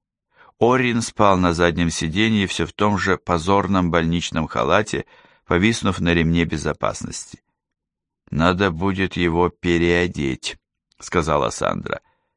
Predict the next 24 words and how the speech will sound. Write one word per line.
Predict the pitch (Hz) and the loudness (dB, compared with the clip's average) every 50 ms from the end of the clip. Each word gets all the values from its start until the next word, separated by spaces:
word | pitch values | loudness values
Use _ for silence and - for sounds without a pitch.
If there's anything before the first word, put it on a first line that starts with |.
| _ _ _ _ _ _ _ _ _ | _ _ _ _ _ _ _ _ _
«Кажется, | - - - 143 147 160 156 143 - - - 143 | -4 -2 0 0 0 -2 -4 -6 -6 -4 0 0
Эриэл | 131 123 131 139 139 139 135 131 127 123 - | 2 2 2 0 0 0 0 0 -2 -2 -4
привезла | - - 107 104 98 95 90 82 87 95 110 117 | -4 -2 0 2 2 0 0 0 0 0 2 2
ему | 113 110 101 101 101 98 | 2 0 0 0 0 0
из | 92 85 76 | 0 0 0
Рейли | 80 80 92 101 104 101 95 | 0 0 2 2 2 0 0
одежду». | 92 90 85 80 76 71 82 90 92 87 - - - - - _ _ _ _ _ _ _ _ _ _ _ _ _ _ _ - - - - - | 2 2 2 0 0 0 0 0 0 -2 -4 -6 -10 -12 -12 _ _ _ _ _ _ _ _ _ _ _ _ _ _ _ -20 -20 -20 -8 -2
Мимо | - 110 120 123 120 | 2 2 4 4 4
них | 120 127 139 135 - | 2 2 0 -2 -2
пронеслась | - 110 107 104 101 95 - - 110 110 104 - - | -2 0 2 2 0 0 0 0 2 2 2 0 -4
в | |
противоположном | - - 92 85 - 92 87 85 - 90 87 95 95 87 95 90 87 | -2 -2 -2 0 2 2 0 2 2 2 2 2 0 0 0 0 0
направлении | 87 80 - - 87 80 80 85 95 95 90 90 90 87 | 0 -2 -2 -2 -2 -2 0 -2 -2 -2 -2 -2 0 0
машина, | 82 80 78 - - - 117 120 107 87 69 - _ _ _ _ _ _ _ _ _ _ _ | 0 0 -2 -2 -2 -2 -2 -2 -2 -2 -4 -6 _ _ _ _ _ _ _ _ _ _ _
и | - 76 | -8 -6
Сандра | 78 - 85 92 104 107 98 92 87 87 | -4 0 2 2 2 2 2 2 2 2
решила, | 85 85 80 71 - 92 92 90 85 82 | 2 0 0 0 0 0 0 2 0 0
что | - - - | -2 -4 -2
это | 82 82 80 - 90 82 | -2 -2 0 -2 -4 -4
Конгриф, | - - - 107 101 90 78 71 - 55 50 - - - _ _ _ _ _ _ _ | -2 -2 0 0 2 2 0 -2 -4 -6 -8 -8 -10 -16 _ _ _ _ _ _ _
хотя | - - - - 85 82 | -10 -10 -4 0 2 2
уверена | 80 78 78 82 82 82 85 82 82 82 80 | 2 2 2 2 2 2 2 2 0 0 0
не | 80 78 | 0 -2
была. | 71 69 71 57 50 50 - | -2 -4 -4 -4 -4 -6 -6